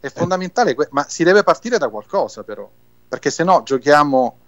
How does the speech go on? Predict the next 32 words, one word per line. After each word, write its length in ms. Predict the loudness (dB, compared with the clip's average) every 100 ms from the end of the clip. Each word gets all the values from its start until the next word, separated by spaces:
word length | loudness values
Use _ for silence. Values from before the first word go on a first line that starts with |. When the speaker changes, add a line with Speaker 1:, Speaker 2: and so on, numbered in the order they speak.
| _ _ -2
Speaker 1:
a 140 | -2
"è 80 | -2
stato 340 | 0 0 0
questo, 460 | -2 -4 -4 -10 -12
è 60 |
stato 280 | -8 -4 -2
quest'altro, 680 | -2 -4 2 4 2 -2 -4
è 40 | 0
stato 260 | 2 2
aiutato 380 | 2 2 2 2
da 80 | 0
quest'altro 420 | -2 0 0 -2
ancora", 440 | -10 -4 0 0 0
non 160 | 0
arriviamo 380 | 2 4 4 4
da 100 | 2
nessuna 280 | -4 -6 0
parte, 420 | 2 0 _ -20 _ -20 -2
ma 80 | 2
non 160 | 4
in 140 | 2 2
termini 420 | 2 2 0 -8
di 180 | -8 -10
identificazione 1400 | -6 -6 -6 -8 -6 0 0 -2 0 2 4 2 -2 -6 _ _ _
del 180 | -2 0
diretto 320 | 4 2 2
responsabile 600 | -4 -6 -8 0 0 2
dell'assassino, 540 | 0 -2 -4 -8 -4 0
proprio 260 | 2 2
in 80 | 0
termini 380 | 2 2 2 2
logici 580 | 4 4 2 -16 -14